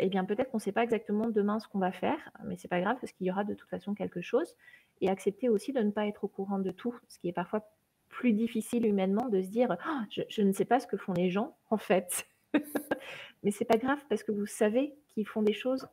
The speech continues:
dans l'intérêt du service et des habitants.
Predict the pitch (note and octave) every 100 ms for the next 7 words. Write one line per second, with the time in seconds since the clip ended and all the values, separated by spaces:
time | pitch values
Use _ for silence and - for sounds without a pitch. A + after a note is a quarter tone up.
0 | - G3 F#3 B3 B3+ A3+ A3 G#3+ G#3+ G3
1 | G3 F#3 F3 F#3 - _ - G3+ G3+ G3
2 | F#3 F3+ -